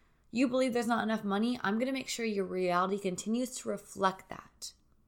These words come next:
Your reality will always reflect to you what you believe to be true. Otherwise, we would go too crazy.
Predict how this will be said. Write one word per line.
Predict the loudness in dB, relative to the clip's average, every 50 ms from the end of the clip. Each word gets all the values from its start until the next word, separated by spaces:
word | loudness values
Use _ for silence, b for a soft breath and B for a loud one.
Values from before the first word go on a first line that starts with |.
| _ _ _ _ _ _ _ _ _ b b b b b b
Your | 6 8 8 8 8
reality | 6 4 4 2 2 2
will | 4 4 4
always | 6 6 6 6 4 2
reflect | -2 -4 -6 -6 -6 -6 -8
to | -10 -6
you | -2
what | 0 0 0 0
you | -2 -4
believe | -6 -6 -6 -8 -8 -8
to | -8 -8
be | -8 -8
true. | -8 -8 -10 -10 -12 -12 -16 -20 _ _ _ _ _ _ _ -10 -4
Otherwise, | -2 0 0 0 0 0 -2 -2 -2
we | -2 -2
would | -2 0
go | 0 0 0
too | -2 -4
crazy. | -6 -4 -4 -2 -4 -4 -6 -10 -14 -16